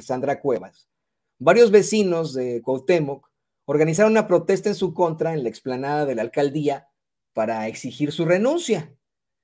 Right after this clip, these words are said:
Pero según varios reporteros, entre estos nuestra queridísima corresponsal Elena Duarte, un grupo de esquiroles los bloquearon a los vecinos antes de que llegaran al recinto,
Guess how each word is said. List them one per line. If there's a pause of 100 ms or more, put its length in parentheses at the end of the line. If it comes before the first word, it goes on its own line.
(140)
Pero
según
varios
reporteros,
entre
estos
nuestra
queridísima
corresponsal
Elena
Duarte, (500)
un
grupo
de
esquiroles (440)
los
bloquearon
a
los
vecinos
antes
de
que
llegaran
al
recinto,